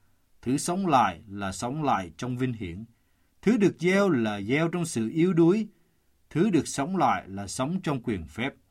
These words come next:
Thứ được gieo trong một thân thể tự nhiên, thứ được sống lại thì trong thân thể siêu nhiên. Nếu có một thân thể tự nhiên, thì cũng có một thân thể siêu nhiên. Vậy Kinh Thánh cũng chép rằng,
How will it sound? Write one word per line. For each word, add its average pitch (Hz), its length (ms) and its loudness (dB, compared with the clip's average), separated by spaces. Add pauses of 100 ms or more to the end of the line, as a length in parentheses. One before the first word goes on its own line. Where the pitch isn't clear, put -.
(580)
Thứ 226 180 4
được 202 220 0
gieo 180 280 4
trong 196 240 0
một 135 220 -2
thân 202 220 0
thể 135 320 -2
tự 120 120 -2
nhiên, 160 380 2 (560)
thứ 160 200 2
được 147 180 2
sống 190 240 -4
lại 117 260 2 (100)
thì 110 140 -2
trong 135 260 -6
thân 139 240 -6
thể 104 220 -6
siêu 135 320 0
nhiên. 127 300 0 (520)
Nếu 123 300 -2
có 185 160 -2
một 196 220 -4
thân 175 180 -4
thể 127 200 -2
tự 131 200 0
nhiên, 165 380 4 (520)
thì 117 160 -2
cũng 110 260 -6
có 151 200 0
một 160 240 -2
thân 131 240 -6
thể 104 300 -6
siêu 131 300 -4
nhiên. 117 300 -4 (1200)
Vậy 147 220 2
Kinh 220 260 4
Thánh 220 260 4
cũng 143 180 -2
chép 233 240 0
rằng, 127 280 0